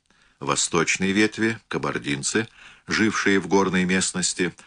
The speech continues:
в тысяча пятьсот пятьдесят седьмом году присягнули на верность царю Ивану четвёртому. С этого момента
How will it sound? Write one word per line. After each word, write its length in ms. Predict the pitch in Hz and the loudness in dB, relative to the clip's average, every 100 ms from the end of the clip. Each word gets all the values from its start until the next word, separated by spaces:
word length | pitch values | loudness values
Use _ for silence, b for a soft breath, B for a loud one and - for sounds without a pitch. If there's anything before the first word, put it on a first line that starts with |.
| B B | B B
в 100 | - | -2
тысяча 500 | 131 139 117 - 98 | 2 2 2 0 2
пятьсот 540 | 95 87 - 90 85 | 0 -2 0 0 0
пятьдесят 680 | - 82 78 82 - 78 - - | -4 -4 -2 -2 0 0 -2 -4
седьмом 440 | - 69 73 71 | -4 -2 -4 -2
году 320 | 71 78 117 | 0 0 0
присягнули 640 | 127 95 - 85 82 104 101 | -2 -2 -2 -2 0 0 2
на 140 | 95 | 2
верность 580 | 78 90 92 92 - - B B B | 4 2 2 -2 -6 -10 B B B
царю 480 | - 82 76 85 90 | -2 0 2 2 0
Ивану 440 | 80 71 76 76 78 | -4 0 0 0 -4
четвёртому. 720 | - - 71 - - 55 - _ - _ - | -4 -2 -4 -4 -10 -14 -18 _ -20 _ -8
С 160 | - | 0
этого 360 | 95 - 78 71 | 0 0 -2 -2
момента 600 | 71 69 101 131 - 143 | -2 0 0 0 -2 -2